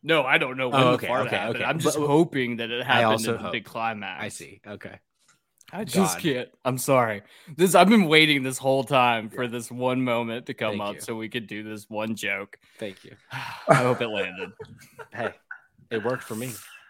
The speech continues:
Speaker 1: Landed like a wet fart.
Speaker 2: Mm.
Speaker 1: Mm. <laughs> Well, apparently the gunshot is loud enough to wake everyone in the building because Mark and Lisa run in and find his lifeless body.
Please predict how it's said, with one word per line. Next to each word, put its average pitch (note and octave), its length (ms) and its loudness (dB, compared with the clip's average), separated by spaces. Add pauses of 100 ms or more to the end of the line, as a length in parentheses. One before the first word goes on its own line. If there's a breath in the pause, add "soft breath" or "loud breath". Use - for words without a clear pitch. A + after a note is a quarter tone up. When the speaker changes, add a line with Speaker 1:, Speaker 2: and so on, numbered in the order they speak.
(220 loud breath)
Speaker 1:
Landed C#3 320 2
like C3 180 4
a A#2 80 -2
wet A#2+ 320 0
fart. G2+ 360 -6 (100)
Speaker 2:
Mm. A#2+ 280 -8 (140)
Speaker 1:
Mm. C#3+ 840 2 (680)
<laughs> F#3+ 260 -2 (640 loud breath)
Well, C#3+ 380 6 (400 loud breath)
apparently A#3+ 520 8
the E3 100 2
gunshot C3 680 0 (220)
is B2+ 200 -6
loud B2 300 2
enough A2+ 360 -6
to B2 100 -6
wake A2+ 200 -6
everyone C#3+ 460 0
in G#2+ 80 -8
the G2+ 80 -8
building G2 480 -12 (100)
because G#2 460 -12
Mark C3+ 380 2
and A#2 160 -6
Lisa A#2 340 -2
run D3+ 300 6
in B2 180 2
and A#2+ 140 -4
find A2 260 -2
his A2 160 -14
lifeless G2+ 400 -10
body. D3 460 0